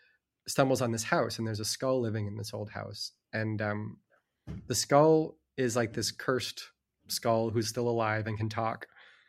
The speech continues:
but can't move around very well. And so she kind of helps him and takes him around the house, and he gives her the tour and everything. But what was so, she, Otilla turns out to be very brave in the story, and the skull is a skull. In my conception, he doesn't move at all. He's not animated.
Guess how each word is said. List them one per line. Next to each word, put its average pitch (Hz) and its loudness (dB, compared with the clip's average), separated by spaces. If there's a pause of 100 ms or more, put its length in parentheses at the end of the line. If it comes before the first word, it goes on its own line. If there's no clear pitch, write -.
(360)
but 107 -2
can't 117 2
move 113 2
around 113 2
very 110 0
well. 104 -4
And 113 -6
so 107 -4
she 104 -8
kind 110 -4
of 107 -4
helps 113 -6
him 113 -4
and 107 -4
takes 107 -8
him 107 -6
around 104 -2
the 107 -4
house, 104 -6
and 104 -6
he 107 -4
gives 104 -4
her 107 -4
the - -10
tour 127 0
and 104 -2
everything. 107 -8 (720)
But 127 2
what 143 2
was 147 0
so, 170 4 (200)
she, 175 2 (120)
Otilla 170 4
turns 143 4
out 135 8
to 123 -4
be 127 2
very 127 2
brave 120 0
in 110 0
the 104 -2
story, 110 -6
and 120 -4
the 117 -4
skull 143 2
is 117 -4
a 117 -2
skull. 123 0
In 123 -4
my 139 4
conception, 131 0
he 123 2
doesn't 120 2
move 113 -2
at 110 -2
all. 123 4
He's 107 -2
not 143 2
animated. 110 -2